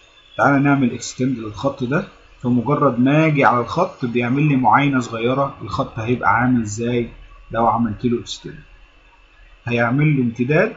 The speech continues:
لحد اقرب حاجه يخبط فيها. هنيجي للخط ده هنضغط عليه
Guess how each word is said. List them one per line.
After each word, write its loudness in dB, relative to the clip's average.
لحد 0
اقرب -2
حاجه -6
يخبط -16
فيها. -20
هنيجي 2
للخط -2
ده 0
هنضغط 0
عليه 0